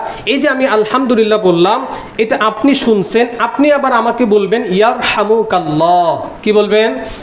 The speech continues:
"ইয়ারহামুকাল্লাহ।" এক বুজুর্গ ব্যক্তি, তিনি ন-, নদীর পাশে ট্রলারের জন্য অপেক্ষা করতেছিলেন। একজন লোক ট্রলারের উপরে উঠে ট্রলার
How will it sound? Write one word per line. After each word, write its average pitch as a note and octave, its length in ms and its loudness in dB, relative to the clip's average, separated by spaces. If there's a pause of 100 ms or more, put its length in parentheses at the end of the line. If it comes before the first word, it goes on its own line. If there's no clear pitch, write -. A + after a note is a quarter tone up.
(100)
"ইয়ারহামুকাল্লাহ।" G#3+ 1800 -2 (1080)
এক E3+ 240 -2
বুজুর্গ C4+ 380 0
ব্যক্তি, A#3 440 -2
তিনি A#3+ 180 4
ন-, A3 200 4 (180)
নদীর A3 420 2
পাশে G#3+ 640 0
ট্রলারের A#3 420 2
জন্য G#3+ 240 2
অপেক্ষা G3+ 280 0
করতেছিলেন। D#3+ 640 0 (1700)
একজন A#3+ 420 -2
লোক A3+ 360 2 (360)
ট্রলারের B3 400 0
উপরে A#3+ 320 0
উঠে A3+ 320 2
ট্রলার B3 280 2